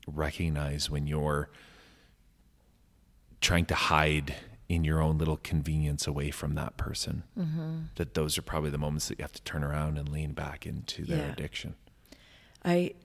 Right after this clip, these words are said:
Speaker 2: there, there's, uh, there's so much in what you're saying, Jordan. Like, I, it's so, it's so obvious,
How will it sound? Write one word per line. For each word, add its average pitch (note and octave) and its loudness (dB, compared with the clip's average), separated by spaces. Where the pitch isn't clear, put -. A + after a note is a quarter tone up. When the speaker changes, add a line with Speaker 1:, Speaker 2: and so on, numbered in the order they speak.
Speaker 2:
there, E3 2
there's, E3+ 0
uh, D#3+ -2
there's - 0
so G#3 4
much F3 2
in D#3+ -2
what D#3 -4
you're D#3 -4
saying, D3 2
Jordan. D3 0
Like, D3 0
I, D3+ 2
it's F3+ 6
so, F3+ 6
it's - -4
so F3 6
obvious, D#3+ 2